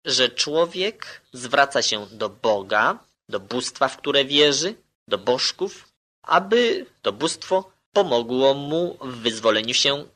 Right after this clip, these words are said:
z grzechów, aby mu pomagało w życiu i aby zapewniło mu zbawienie.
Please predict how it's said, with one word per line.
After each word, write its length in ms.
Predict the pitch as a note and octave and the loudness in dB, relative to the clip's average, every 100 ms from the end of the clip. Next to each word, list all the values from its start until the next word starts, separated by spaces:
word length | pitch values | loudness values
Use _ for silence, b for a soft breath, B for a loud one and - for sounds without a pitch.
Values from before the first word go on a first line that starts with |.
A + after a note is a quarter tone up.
| _ | _
z 140 | C#3 C3 | -10 -4
grzechów, 640 | C3 D3+ D#3+ D#3 D#3+ - - | 0 2 2 0 -8 -8 -4
aby 220 | A2+ A2+ | -4 -4
mu 120 | A2 | -4
pomagało 580 | B2 A#2+ A2+ B2 C3 C#3 | -2 0 2 4 4 2
w 80 | C3 | 0
życiu 500 | C#3 D3+ - D#3+ E3+ _ _ - | 0 0 -2 -6 -8 _ _ -6
i 120 | A3 | 0
aby 320 | A#3 B3 A3+ - - | 0 2 0 -2 -8
zapewniło 680 | - G#3+ F#3+ C#3 A#2+ A#2+ | -4 0 0 0 0 0
mu 120 | A#2+ A#2+ | 0 -4
zbawienie. 680 | A#2+ A#2 G#2 F#2 F2 F2 | 0 0 0 -4 -8 -14